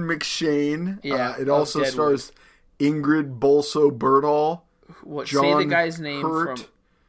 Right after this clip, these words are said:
Speaker 1: Rufus Sewell.
Speaker 2: That's him.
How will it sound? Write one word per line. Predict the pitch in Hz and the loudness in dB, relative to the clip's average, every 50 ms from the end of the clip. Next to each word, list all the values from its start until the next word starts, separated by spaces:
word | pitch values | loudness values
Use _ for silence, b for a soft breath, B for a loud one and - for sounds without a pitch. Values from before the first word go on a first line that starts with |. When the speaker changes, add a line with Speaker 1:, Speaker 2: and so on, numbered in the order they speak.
| _ _ _ _ _ - | _ _ _ _ _ -10
Speaker 1:
Rufus | 123 123 139 151 143 - 175 165 147 - - - - | -2 0 2 2 2 0 -4 -6 -6 -6 -10 -14 -12
Sewell. | - - - - 151 151 156 160 170 185 190 185 - - | -10 -10 -6 -4 -4 -4 -4 -4 -4 -4 -4 -6 -8 -12
Speaker 2:
That's | - 143 143 143 - - | -8 -6 -6 -6 -6 -6
him. | 165 151 139 123 123 - | -8 -8 -8 -8 -12 -14